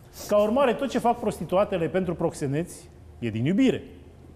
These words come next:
Că merg la produs e din dragoste. Că le aduc bani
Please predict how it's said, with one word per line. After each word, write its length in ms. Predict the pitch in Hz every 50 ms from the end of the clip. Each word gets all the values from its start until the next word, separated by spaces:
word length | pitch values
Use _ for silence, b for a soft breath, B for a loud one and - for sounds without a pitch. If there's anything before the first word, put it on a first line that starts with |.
| - - - - - - - - - - - - - - - - - - - - -
Că 140 | - 196 190
merg 240 | 196 247 277 277 254
la 120 | 247 -
produs 540 | - 190 175 143 147 202 214 - - - - - - - -
e 100 | - 127
din 160 | 107 117 120
dragoste. 540 | 123 156 - 262 233 170 151 127 - - 113 101 - - - - - - - - - - - B B B B
Că 100 | - 196
le 80 | 190
aduc 260 | 190 180 175 240 269 208
bani 340 | 180 202 233 262 269 202